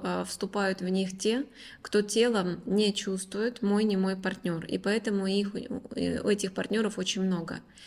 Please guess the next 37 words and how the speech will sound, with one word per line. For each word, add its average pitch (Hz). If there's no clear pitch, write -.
Или 214
беспорядочные 226
половые 202
отношения. 196
Это 196
то 240
же 262
самое 214
с 208
профессией. 185
Сто -
пятьдесят 214
профессий, 226
и 190
в 190
итоге 214
ни 208
в 196
одной 196
не 202
реализовался. 185
Это 262
тоже 226
беспорядочные 185
половые 175
отношения, 180
если 170
так 170
уж 160
говорить, 165
да? 196
То 190
есть 185
нет 233
фокуса, 214
нет, 220
э, 196